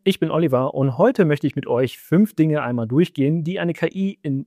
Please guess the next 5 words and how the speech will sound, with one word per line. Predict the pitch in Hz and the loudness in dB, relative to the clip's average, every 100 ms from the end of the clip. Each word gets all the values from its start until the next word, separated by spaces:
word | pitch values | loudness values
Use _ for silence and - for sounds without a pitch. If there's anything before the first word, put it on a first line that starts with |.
| _ | _
ihrer | 208 254 170 | 2 2 2
Zahnarztpraxis | 139 - 175 135 - 127 120 131 110 - | -2 -2 -2 -4 -2 -2 -2 -4 -8 -6
niemals | 117 135 175 180 143 139 | -2 2 4 4 0 -2
ersetzen | 123 110 - 87 - | -2 -2 -4 -14 -18
wird. | _ | _